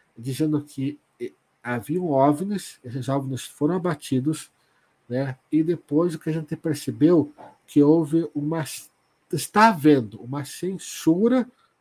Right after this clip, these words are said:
por parte do Pentágono, né? Que é o Departamento de Defesa norte-americano, há uma censura parcial do governo americano, né? É, em que essa informação não,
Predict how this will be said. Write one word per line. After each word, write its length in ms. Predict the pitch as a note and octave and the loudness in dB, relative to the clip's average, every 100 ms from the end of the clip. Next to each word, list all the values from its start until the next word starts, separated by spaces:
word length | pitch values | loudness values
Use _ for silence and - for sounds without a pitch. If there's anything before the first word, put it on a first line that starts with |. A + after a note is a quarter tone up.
| _ | _
por 120 | D3+ | -12
parte 240 | D3 D#3+ D#3 | -6 -6 -6
do 140 | D3 | -12
Pentágono, 680 | C#3 D#3+ D3 B2+ B2 A2 G2+ _ _ _ _ _ _ _ - | -10 -10 -8 -6 -6 -8 -14 _ _ _ _ _ _ _ -14
né? 280 | A2 A#2+ A#2 | -12 -10 -14
Que 180 | _ A2+ | _ -10
é 100 | A#2 | -8
o 220 | A2+ A2+ | -8 -8
Departamento 560 | A2 A2+ A2+ A2 A2+ A#2+ | -12 -16 -16 -14 -12 -8
de 100 | A2+ | -8
Defesa 540 | A2+ G#2 - A2+ G#2+ | -8 -12 -10 -10 -10
norte-americano, 880 | A2+ A2+ - A#2+ B2 - A#2+ C#3 D3 _ _ _ _ _ | -12 -14 -12 -12 -10 -6 -4 -4 -6 _ _ _ _ _
há 160 | B2 C#3 | -2 0
uma 220 | D#3 D#3 | 0 -2
censura 960 | - F3 F3 - - - G3 A#3+ A#3+ G#3 | -4 -4 -4 -6 -2 2 6 8 6 4
parcial 800 | - F3+ F3 - - D#3 E3 | 0 -4 -4 -6 -4 0 0
do 100 | F3 | -2
governo 340 | E3+ D#3 D#3+ E3 | -2 -2 -2 -2
americano, 460 | D#3+ D#3 - A2 - _ _ _ _ _ | -4 -4 -6 -8 -10 _ _ _ _ _
né? 240 | G#2 A#2 A2+ _ _ _ _ _ | -12 -10 -10 _ _ _ _ _
É, 600 | A#2+ B2+ B2+ B2+ B2+ B2+ _ | -4 0 0 0 -2 -4 _
em 200 | C3 D3+ | -4 -4
que 360 | D3 - D3 D3 | -4 0 2 2
essa 360 | D3 E3 D3+ F3 | 0 -2 -2 -8
informação 720 | D3+ D#3 D3 - D3+ D#3+ F3 | -6 -4 -6 -6 -4 -4 -4
não, 680 | D#3+ D#3 E3+ F3 E3+ D#3 C#3+ | -4 -4 -6 -10 -12 -12 -12